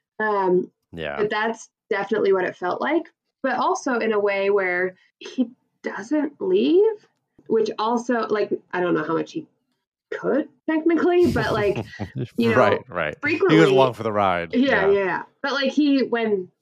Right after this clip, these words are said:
Speaker 1: when the, the new version of Will Ferrell calls him from the room at the office party, he, like, goes and finds him rather than ignoring it, right? Um,
Speaker 2: Mm-hmm, yep.
Speaker 1: but that happens, I think, a lot in therapy as well, is, like, even people who aren't on board sometimes, like,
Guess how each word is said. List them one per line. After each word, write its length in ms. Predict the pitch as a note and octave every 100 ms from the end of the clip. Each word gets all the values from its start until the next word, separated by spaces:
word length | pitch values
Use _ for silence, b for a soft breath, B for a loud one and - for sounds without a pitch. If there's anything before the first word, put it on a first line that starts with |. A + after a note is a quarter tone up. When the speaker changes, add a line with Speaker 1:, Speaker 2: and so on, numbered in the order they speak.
| _ _ _ _ _ _
Speaker 1:
when 200 | A#3 C4
the, 200 | A#3+ G#3
the 120 | F#3
new 320 | B3 A#3+ C4+ A3+
version 380 | A#3 G#3 G#3+
of 120 | G#3+ G3
Will 200 | G#3 G3+
Ferrell 320 | G3+ F#3 F#3
calls 380 | - F#3+ F#3+ G3
him 160 | F3+
from 200 | F3 F#3+
the 120 | F#3
room 360 | F3 F#3+ F#3 F3+
at 100 | F3+
the 60 | -
office 360 | E3+ F3 F3+
party, 420 | - F3 E3+ E3 B B -
he, 80 |
like, 200 | D4 D4
goes 360 | A3+ C4+ D#4 A#3
and 140 | G#3
finds 320 | G3+ C4 C4+ A#3
him 100 | G#3
rather 320 | G3 F#3+ G3
than 180 | F#3 F#3
ignoring 520 | F3 F#3+ F#3 F3 D#3
it, 180 | D#3 D3+
right? 280 | E3+ E3+ - _ _ _ _ _ _ _ _
Um, 80 | A3 G#3 F#3+ F#2+
Speaker 2:
Mm-hmm, 360 | F2+ F2 G2 F3+
yep. 200 | A2+ - _ _ _ _ _ _ _ _ _ -
Speaker 1:
but 120 | C4
that 180 | D4 D#4
happens, 300 | C4+ C4 A#3+
I 80 | A3+
think, 160 | A3+
a 40 | G#3
lot 200 | F#3+ G3+
in 80 | -
therapy 320 | G#3 G3+ G3+
as 140 | F3+
well, 240 | F3+ F3 B3+
is, 100 | A3
like, 260 | F#3 F3+
even 200 | A3+ D4+
people 240 | D#4 A3+ A#3
who 160 | A#3+
aren't 260 | F3 F3+ -
on 140 | A3
board 360 | G3 E3 F#3+ A3+
sometimes, 400 | - G3+ D4 D#4
like, 180 | C#4